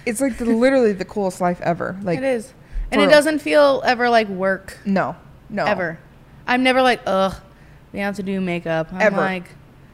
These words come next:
Speaker 2: "Okay, what look are we doing today?" I'm,
Speaker 1: So
Speaker 2: we're looking
Speaker 1: excited.
Speaker 2: up. She sends me TikToks at three A M
Speaker 1: Her
Speaker 2: of
Speaker 1: best
Speaker 2: looks.
Speaker 1: thoughts come at three A M. Those text
Speaker 2: Yes.
Speaker 1: messages when I can hear my phone start going ding,
Speaker 2: I'm like,
Speaker 1: ding,
Speaker 2: "Bunny,
Speaker 1: ding."
Speaker 2: it's a
Speaker 1: I'm
Speaker 2: TikTok.
Speaker 1: like,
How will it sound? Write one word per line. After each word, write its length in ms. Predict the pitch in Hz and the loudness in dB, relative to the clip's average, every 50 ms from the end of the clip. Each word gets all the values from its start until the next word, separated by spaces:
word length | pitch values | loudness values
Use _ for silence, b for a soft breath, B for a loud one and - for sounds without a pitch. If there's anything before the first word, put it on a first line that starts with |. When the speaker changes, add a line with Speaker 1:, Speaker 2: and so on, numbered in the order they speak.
| b b b - - | b b b -6 -4
Speaker 2:
"Okay, 220 | 202 202 220 202 196 | -4 -2 -2 -2 -4
what 300 | 190 185 175 180 180 - - - | -2 -2 -4 -4 -4 -8 -14 -10
look 240 | - 196 190 185 185 | -4 -4 -4 -2 -2
are 80 | 196 190 | -4 -4
we 100 | 185 185 | -4 -6
doing 220 | 180 180 180 180 | -6 -6 -6 -8
today?" 460 | 180 185 185 185 175 175 170 175 175 170 | -8 -6 -6 -4 -2 0 0 0 0 0
I'm, 80 | 175 | 0
Speaker 1:
So 140 | 170 196 185 | 0 0 0
Speaker 2:
we're 180 | 190 202 202 202 | 2 2 2 2
looking 220 | 202 202 196 202 | 2 0 0 0
Speaker 1:
excited. 240 | 208 202 196 196 196 | 0 0 0 0 -2
Speaker 2:
up. 40 | B B B B B - | B B B B B -14
She 140 | - 247 233 | -12 -10 -8
sends 240 | - 247 240 214 | -6 -6 -6 -4
me 120 | 220 240 214 | -4 -4 -4
TikToks 500 | - 226 208 - 220 202 202 202 - - | -2 -4 -4 -2 0 0 0 -2 -4 -8
at 100 | 160 - | -8 -8
three 280 | - - 196 202 202 196 | -8 -6 -4 -2 0 2
A 260 | 190 190 190 190 190 | 2 2 2 2 0
M 360 | 190 190 190 185 190 196 196 190 B B B B | 0 0 0 0 0 -2 -4 -6 B B B B
Speaker 1:
Her 80 | 202 202 | -2 -2
Speaker 2:
of 80 | 190 160 202 185 | 0 2 2 2
Speaker 1:
best 360 | 208 202 165 165 175 180 190 208 | 4 4 4 2 2 0 -2 -4
Speaker 2:
looks. 260 | 202 196 196 196 190 | -2 2 2 4 4
Speaker 1:
thoughts 260 | 180 165 - - - | 2 0 -2 -4 -6
come 160 | - 196 175 170 | -4 -4 -4 -4
at 140 | 151 - | -6 -8
three 240 | - - 180 165 165 | -10 -8 -6 -6 -4
A 200 | - 170 170 160 | -4 -4 -4 -4
M. 300 | - - 165 160 160 165 B B B B B B - | -4 -6 -6 -6 -6 -8 B B B B B B -2
Those 160 | 220 202 208 | -2 -2 0
text 260 | - 208 180 180 - | -2 -4 -4 -4 -2
Speaker 2:
Yes. 20 | |
Speaker 1:
messages 420 | 208 202 208 220 208 196 214 202 202 | -4 -4 -2 -4 -4 -6 -6 -6 -4
when 120 | 196 185 | -4 -4
I 80 | 185 190 | -6 -6
can 140 | 202 208 202 | -6 -6 -6
hear 140 | 208 196 | -6 -4
my 140 | 196 190 190 | -4 -4 -6
phone 220 | 190 - 190 190 196 | -6 -6 -8 -8 -6
start 180 | 196 190 185 | -6 -6 -6
going 180 | 190 180 185 208 - | -6 -6 -6 -8 -8
ding, 380 | - 392 392 381 381 381 381 381 - - - - | -10 -10 -10 -10 -14 -16 -18 -20 -20 -20 -18 -12
Speaker 2:
I'm 100 | - 214 | -8 -6
like, 220 | 208 196 185 180 - | -4 -4 -6 -6 -6
Speaker 1:
ding, 220 | - 381 370 370 | -6 -6 -6 -6
Speaker 2:
"Bunny, 300 | 185 175 175 175 165 160 - - - - - - - - 339 | -8 -8 -8 -8 -10 -10 -14 -20 -20 -20 -20 -20 -20 -8 -4
Speaker 1:
ding." 160 | 370 392 370 | -4 -4 -4
Speaker 2:
it's 340 | 370 370 370 370 381 - - | -6 -10 -12 -12 -14 -14 -14
a 20 | 196 | -14
Speaker 1:
I'm 260 | 170 - 185 220 208 | -10 -6 -6 -4 -4
Speaker 2:
TikTok. 40 | 208 | -2
Speaker 1:
like, 340 | 196 185 160 - - - | -4 -4 -6 -8 -14 -20